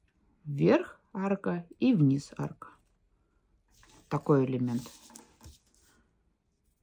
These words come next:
Прямая. Высоту прямой тоже выбирайте на ваш вкус.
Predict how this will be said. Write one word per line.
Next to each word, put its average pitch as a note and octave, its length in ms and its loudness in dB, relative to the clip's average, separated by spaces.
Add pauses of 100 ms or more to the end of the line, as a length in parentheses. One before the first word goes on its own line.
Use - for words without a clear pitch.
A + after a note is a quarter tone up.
(2000)
Прямая. C#3+ 680 0 (400)
Высоту A#3+ 400 4
прямой G3+ 300 8
тоже E3+ 260 2
выбирайте D#3 500 2
на F3 120 4
ваш D#3 220 0
вкус. - 360 -6